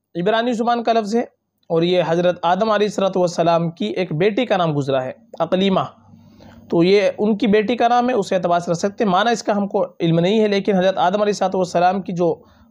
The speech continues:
खूबसूरत बेटी थी उसका नाम अकलीमा था, तो उसके एतबार से नाम रखा जा सकता है। हैप्पी व्लॉग्स इस आईडी से सवाल है, "अस्सलाम वालेकुम, आइलीन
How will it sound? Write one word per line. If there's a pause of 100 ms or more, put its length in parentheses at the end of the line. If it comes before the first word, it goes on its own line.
खूबसूरत
बेटी
थी
उसका
नाम
अकलीमा
था, (540)
तो
उसके
एतबार
से
नाम
रखा
जा
सकता
है। (1000)
हैप्पी
व्लॉग्स
इस
आईडी
से
सवाल
है,
"अस्सलाम
वालेकुम, (840)
आइलीन